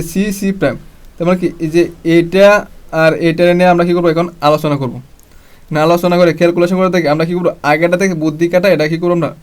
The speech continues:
বের করে ফেলবো। আচ্ছা, এখন যদি আমরা আগেরটার সাথে তুলনা করি, দেখেন এখানে আর এর সময় এখানে আর ছিল,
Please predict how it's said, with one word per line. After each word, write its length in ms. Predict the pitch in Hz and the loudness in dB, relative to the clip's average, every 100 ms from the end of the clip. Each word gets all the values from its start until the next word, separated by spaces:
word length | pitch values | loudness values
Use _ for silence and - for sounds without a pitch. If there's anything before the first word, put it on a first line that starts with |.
| - 143 | -8 -4
বের 120 | 143 | -2
করে 160 | 147 139 | -2 -4
ফেলবো। 180 | 131 123 123 - - - _ - - - - | -6 -8 -12 -18 -20 -20 _ -20 -20 -20 -16
আচ্ছা, 220 | - 143 180 | -12 -4 -2
এখন 260 | 139 156 175 | 0 0 0
যদি 120 | 190 | 2
আমরা 140 | 190 | 2
আগেরটার 340 | 143 151 160 185 | 2 2 2 2
সাথে 180 | 196 190 | 0 0
তুলনা 280 | 185 175 160 | 2 2 2
করি, 120 | 151 156 | 0 0
দেখেন 280 | 160 156 196 - - - _ _ - - _ - _ _ _ _ - - - _ - - _ | 0 0 -2 -10 -20 -20 _ _ -20 -20 _ -20 _ _ _ _ -20 -20 -20 _ -20 -20 _
এখানে 260 | 156 165 190 196 - | -2 2 2 0 0
আর 160 | 175 | 4
এর 120 | 175 185 | 4 4
সময় 180 | 185 190 | 2 2
এখানে 180 | 165 165 | 2 2
আর 120 | 156 156 | 2 0
ছিল, 140 | 143 | -4